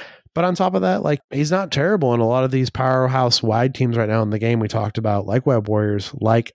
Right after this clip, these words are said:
X-Men, wide X-Men, like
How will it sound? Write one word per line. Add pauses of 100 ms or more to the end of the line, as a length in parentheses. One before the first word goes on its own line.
X-Men,
wide
X-Men, (420)
like